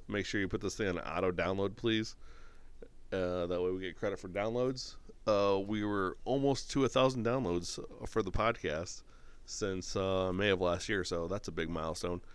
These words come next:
And what were we, like, five hundred do-, po-, downloads, uh, this middle of the summer, and we've already gotten five hundred more almost, so taking off, my man, taking off.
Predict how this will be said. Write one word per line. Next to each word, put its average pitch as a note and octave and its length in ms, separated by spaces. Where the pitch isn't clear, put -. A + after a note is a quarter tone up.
And F#2 300
what F#2+ 120
were F2 200
we, E2 40
like, D#2 240
five F#2 320
hundred G#2 240
do-, G#2+ 120
po-, - 140
downloads, A2 540
uh, G2 340
this G#2+ 200
middle G#2 320
of G2+ 60
the F#2 60
summer, A2 380
and F#2 100
we've F#2 140
already F#2 160
gotten F#2+ 160
five F#2+ 240
hundred F#2+ 180
more F#2+ 280
almost, A#2+ 380
so D#2+ 400
taking G#2 240
off, G2+ 220
my D#2+ 60
man, D#2 260
taking G#2 340
off. D#2 480